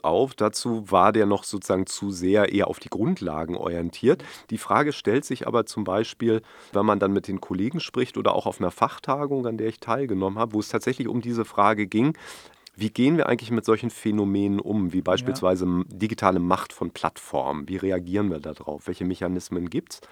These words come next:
Speaker 1: Und sozusagen in diesem Fachdiskurs wird das auch angesprochen, wird das diskutiert. Man guckt sich auch in China die Lösungen an. Was macht die Europäische,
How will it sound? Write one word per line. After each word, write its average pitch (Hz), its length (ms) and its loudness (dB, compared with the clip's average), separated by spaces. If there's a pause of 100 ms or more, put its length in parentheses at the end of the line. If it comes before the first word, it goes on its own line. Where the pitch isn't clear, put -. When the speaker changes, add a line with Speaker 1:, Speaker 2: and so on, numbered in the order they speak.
(380)
Speaker 1:
Und 104 260 2 (240)
sozusagen 101 300 -4
in 95 80 -4
diesem 90 200 -6
Fachdiskurs - 1000 -2 (320)
wird 101 240 -2
das 135 160 2
auch - 140 -6
angesprochen, 87 640 -2
wird 82 100 -8
das 92 160 -4
diskutiert. - 580 -4
Man 113 140 0
guckt - 220 -8
sich - 160 -6
auch - 180 -2
in 98 140 -8
China 147 280 0
die 101 120 0
Lösungen 92 520 0
an. 160 300 0
Was 104 140 -4
macht - 240 -4
die 156 60 0
Europäische, 143 680 -2